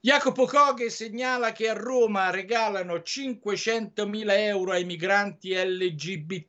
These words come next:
T, con appartamenti in centro, con ascensore e rete wifi, equiparandoli alle donne vittime di violenza e con minori, che scappano da discriminazioni e guerra. È questo infatti il contenuto di un bando shock di Roma Capitale,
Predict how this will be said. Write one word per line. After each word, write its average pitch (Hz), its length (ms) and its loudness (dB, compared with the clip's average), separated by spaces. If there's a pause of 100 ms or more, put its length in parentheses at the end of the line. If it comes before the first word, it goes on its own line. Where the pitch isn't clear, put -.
T, 202 300 -2 (400)
con 156 160 0
appartamenti 180 760 0
in 180 120 -6
centro, 185 560 0
con 135 160 -6
ascensore 190 760 0
e 202 100 0
rete 185 240 0
wifi, 143 720 0
equiparandoli 170 920 2
alle 156 200 -4
donne 147 460 -2
vittime 143 400 -8
di 143 120 -6
violenza 131 760 -2 (340)
e 160 180 2
con 156 220 4
minori, 127 540 -2 (340)
che 196 140 4
scappano 214 640 2
da 165 140 -2
discriminazioni 185 960 -6
e 117 100 -6
guerra. 113 580 -4 (200)
È 165 180 -2
questo 226 300 4
infatti 170 420 0
il 135 140 -10
contenuto 180 600 -4
di 139 120 -4
un 175 160 -2
bando 156 420 2
shock 175 540 -2
di 123 160 -8
Roma 165 240 0
Capitale, 139 720 0